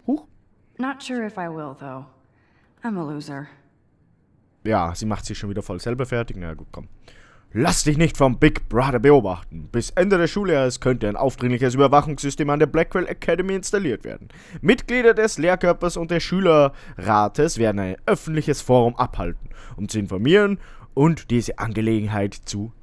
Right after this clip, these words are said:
Speaker 1: diskutieren. Bitte kommt und widersetzt euch diesen Eindringen in eure Privatsphäre.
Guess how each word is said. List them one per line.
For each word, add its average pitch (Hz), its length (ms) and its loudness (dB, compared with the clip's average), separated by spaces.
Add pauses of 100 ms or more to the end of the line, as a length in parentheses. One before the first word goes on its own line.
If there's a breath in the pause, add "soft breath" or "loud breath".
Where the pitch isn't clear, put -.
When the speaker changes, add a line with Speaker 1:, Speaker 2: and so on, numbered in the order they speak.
Speaker 1:
diskutieren. 139 720 2 (280)
Bitte 196 200 6
kommt 151 240 4
und 98 80 -2
widersetzt 101 500 0
euch 139 160 4
diesen 117 400 -2 (100)
Eindringen 131 520 2
in 120 100 2
eure 120 300 4
Privatsphäre. 117 680 2